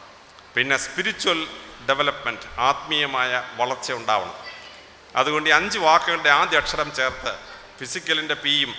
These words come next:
മെന്റലിൻ്റെ എമ്മും ഇന്റലക്ച്വലിൻ്റെ ഐയും ഇമോഷണലിൻ്റെ ഇയും സ്പിരിച്വലിൻ്റെ എസ്സും കൂടി ചേർത്ത് ഇരുപത്തൊന്നാം നൂറ്റാണ്ടിൽ വിദ്യാഭ്യാസത്തിൻ്റെ ഇക്വേഷൻ പി എം ഐ ഇ എസ് എന്നാണ്. ഒരു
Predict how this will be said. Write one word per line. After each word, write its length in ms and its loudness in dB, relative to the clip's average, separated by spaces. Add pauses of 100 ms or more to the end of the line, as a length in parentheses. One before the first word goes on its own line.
(220)
മെന്റലിൻ്റെ 540 0 (140)
എമ്മും 260 -4 (520)
ഇന്റലക്ച്വലിൻ്റെ 640 0 (100)
ഐയും 220 -2 (300)
ഇമോഷണലിൻ്റെ 540 -2 (120)
ഇയും 180 0 (600)
സ്പിരിച്വലിൻ്റെ 720 0
എസ്സും 260 -2
കൂടി 220 -2
ചേർത്ത് 320 2 (500)
ഇരുപത്തൊന്നാം 520 2
നൂറ്റാണ്ടിൽ 420 -2
വിദ്യാഭ്യാസത്തിൻ്റെ 640 0
ഇക്വേഷൻ 480 -2 (280)
പി 120 -2 (180)
എം 80 -2 (220)
ഐ 120 4 (180)
ഇ 40 -4 (260)
എസ് 180 -4 (180)
എന്നാണ്. 280 -6 (920)
ഒരു 140 6